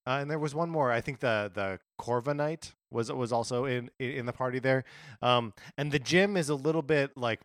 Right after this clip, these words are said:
puzzle solvy, uh, where, like, there are these, um,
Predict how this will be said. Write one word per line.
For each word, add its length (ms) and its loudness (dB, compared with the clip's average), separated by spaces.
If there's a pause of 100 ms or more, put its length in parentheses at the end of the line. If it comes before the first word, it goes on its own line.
puzzle 320 0
solvy, 640 0
uh, 260 2
where, 680 -2
like, 320 -2
there 260 2
are 60 0
these, 400 -6 (180)
um, 320 -4